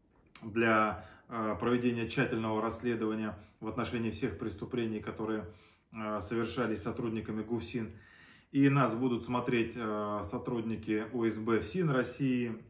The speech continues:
и так далее, и прокуроры. Поэтому вот, пожалуйста, вам конкретные факты.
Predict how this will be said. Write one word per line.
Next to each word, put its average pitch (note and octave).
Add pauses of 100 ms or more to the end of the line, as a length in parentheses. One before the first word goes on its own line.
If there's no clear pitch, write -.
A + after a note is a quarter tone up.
и G#2+
так A2+
далее, A2 (1080)
и A#2+
прокуроры. B2+ (640)
Поэтому B2+
вот, D3+
пожалуйста, B2+
вам C3+
конкретные B2
факты. A2